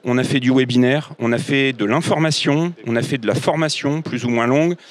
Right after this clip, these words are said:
on a fait des infographies, on a fait des vidéos, format tuto, on a fait des serious games, on a fait plein de choses.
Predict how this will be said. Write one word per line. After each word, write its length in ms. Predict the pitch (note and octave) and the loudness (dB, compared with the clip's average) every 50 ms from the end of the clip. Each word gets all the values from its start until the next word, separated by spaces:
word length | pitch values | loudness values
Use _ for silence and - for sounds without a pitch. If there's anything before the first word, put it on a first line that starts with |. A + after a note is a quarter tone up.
| - - - - - | -20 -20 -20 -16 -6
on 140 | - A2+ C3 | -2 -2 -2
a 40 | C3 | -2
fait 200 | B2+ - C#3+ B2+ | -2 -4 -4 -4
des 160 | A2 G2+ A#2+ | -4 -4 -4
infographies, 840 | C3+ C3 E3+ F#3+ D#3+ D#3+ F3 E3+ E3 - F#3 F3 F3+ F#3 F#3 - _ _ | -4 -2 -2 -2 0 0 -2 -2 -2 -4 -4 -4 -4 -4 -6 -8 _ _
on 140 | - A#2 A#2+ | -6 -6 -6
a 40 | A#2+ | -4
fait 160 | - D#3 C3+ | -4 -6 -2
des 140 | B2 A#2+ A#2+ | -2 -2 -2
vidéos, 720 | A2+ C#3 F3 D#3+ F3 F3 E3+ E3+ F3 F3 F3+ F3+ F#3 F#3 | -2 -4 -4 -2 2 2 4 4 4 4 4 2 2 0
format 340 | - - B2+ A2 A2+ A#2 A#2 | 0 -4 -4 -2 -2 -4 -6
tuto, 520 | - - - D#3+ - F#3 F3 F3+ F#3 F#3 - - - - - _ - | -6 -10 -12 -4 0 2 2 4 2 0 -4 -12 -20 -20 -20 _ -6
on 160 | - B2+ C3+ | -4 -2 -2
a 40 | B2+ | -2
fait 140 | - D3 | -2 -4
des 140 | C#3 C3 B2+ | -2 -2 -4
serious 400 | A#2 - D3+ C#3 C#3+ D3 D3+ C#3 C3+ | -2 -2 -2 -2 0 -2 -4 -2 0
games, 240 | D3+ D3 D3+ D3 - | 0 0 0 0 -2
on 60 | B2 | -2
a 80 | B2+ B2 | -4 -2
fait 160 | - B2+ A2 | -2 -2 -4
plein 220 | - - F#3 G3 | -2 0 0 0
de 60 | G3 | 0
choses. 360 | - - E3+ D#3+ F3 E3+ C#3 | 0 0 0 0 0 -2 -6